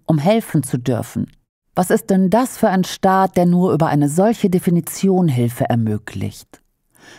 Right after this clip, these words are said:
Kuhn hat damals im Prinzip das Urteil des Bundesverfassungsgerichtes von heute vorweggenommen. Aber diese Erkenntnis führte bei den Grünen nicht dazu, die Schuldenbremse an sich für ein falsches Instrument zu halten,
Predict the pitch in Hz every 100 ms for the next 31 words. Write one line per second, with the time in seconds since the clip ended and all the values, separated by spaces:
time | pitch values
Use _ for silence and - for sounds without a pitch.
0 | - - 277 262 247 202 196 190 175 -
1 | 160 - 190 - 165 - 156 156 143 123
2 | 151 143 - 143 135 123 151 139 - 143
3 | 127 - - 180 170 175 135 113 113 143
4 | 139 113 - 107 101 92 76 - - _
5 | _ - - - 117 131 139 135 127 123
6 | 139 127 151 143 - 151 147 143 147 139
7 | 151 147 147 143 - 147 - - 151 143
8 | - - - 180 - 190 175 170 156 160
9 | 160 147 - 151 156 233 - - 156 143
10 | - 156 147 - 127 - 147 - 151 180
11 | 196 - 139 117 101 - 92